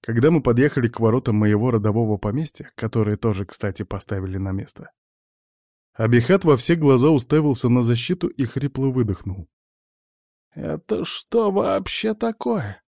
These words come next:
Ну да, сплошная стена силы вместо привычных плетений впечатляет.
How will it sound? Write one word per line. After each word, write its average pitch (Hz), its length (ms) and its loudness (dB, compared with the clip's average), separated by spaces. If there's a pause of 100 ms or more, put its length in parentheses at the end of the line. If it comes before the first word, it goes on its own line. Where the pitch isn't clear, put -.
(1120)
Ну 110 320 2
да, 113 300 4
сплошная 127 720 -4
стена 123 420 0
силы 160 440 0
вместо 117 380 0
привычных 120 580 -4
плетений 120 520 -4
впечатляет. 104 840 -10